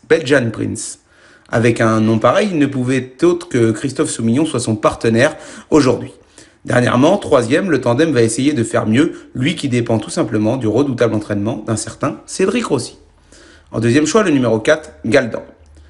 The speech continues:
Stéphane Vatel l'aime beaucoup et pense que ce Hongre de sept ans, fils de Danzili, peut compter sur l'aide de Théo Bachelot pour une nouvelle fois jouer une place payée à l'arrivée. En troisième choix, retrouvons le numéro huit, Soho. Irréprochable depuis le début de l'année, il sera une nouvelle fois piloté par un certain Christian Demuro.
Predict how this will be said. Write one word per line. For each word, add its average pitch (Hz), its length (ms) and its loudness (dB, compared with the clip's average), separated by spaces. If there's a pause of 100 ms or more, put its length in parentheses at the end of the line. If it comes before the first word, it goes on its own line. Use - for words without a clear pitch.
(100)
Stéphane 110 380 -4
Vatel 113 360 2
l'aime 107 200 0
beaucoup 120 320 2
et 160 80 6
pense 147 340 0
que 117 140 -2
ce - 180 -6
Hongre 117 340 0
de 107 100 2
sept - 280 -6
ans, 135 120 -2
fils 123 260 -8
de 110 100 0
Danzili, 135 440 0
peut 147 140 -2
compter 123 260 -4
sur 110 140 -4
l'aide 107 160 0
de 143 100 0
Théo 208 260 2
Bachelot 120 400 0 (200)
pour 143 140 4
une 160 80 6
nouvelle 175 220 2
fois 120 240 0
jouer 120 220 0
une 131 140 0
place 175 220 0
payée 120 320 0
à 180 40 2
l'arrivée. 160 320 0 (880)
En - 60 -12
troisième 123 320 0
choix, 196 140 0
retrouvons 147 360 0
le 123 100 2
numéro 107 320 2
huit, 143 280 -2 (120)
Soho. - 540 0 (560)
Irréprochable 139 600 2
depuis 110 240 -2
le 107 160 2
début 113 260 -2
de 107 60 -4
l'année, 170 180 2
il 214 120 0
sera 127 260 0
une 131 80 0
nouvelle 143 200 2
fois 175 220 -2
piloté 120 340 -2
par 120 160 2
un 110 60 0
certain 120 300 -4
Christian 156 340 -2
Demuro. 120 440 0